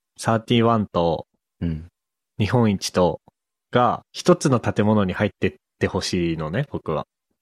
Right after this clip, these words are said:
Speaker 2: うん、うん。
Speaker 1: <laughs> それがなくて大変だよね。
Speaker 2: 大変だね。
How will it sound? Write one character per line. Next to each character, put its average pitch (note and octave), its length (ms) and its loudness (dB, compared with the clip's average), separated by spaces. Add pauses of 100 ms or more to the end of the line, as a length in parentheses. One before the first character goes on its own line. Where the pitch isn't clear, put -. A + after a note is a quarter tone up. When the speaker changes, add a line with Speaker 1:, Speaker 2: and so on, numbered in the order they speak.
(180)
Speaker 2:
う A#2+ 60 4
ん、 F2 160 0
う F2 60 2
ん。 E2 240 2 (380)
Speaker 1:
<laughs> D3 400 0 (2250)
そ - 220 -8
れ B2 120 4
が A#2 200 4
な A2+ 100 2
く - 100 -8
て - 120 -6
大 E2 220 -4
変 E2 160 -6
だ D#2+ 80 -2
よ - 80 -6
ね。 - 120 -8 (200)
Speaker 2:
大 D#2+ 160 -2
変 D#2+ 160 0
だ D2+ 100 -2
ね。 D2+ 160 -2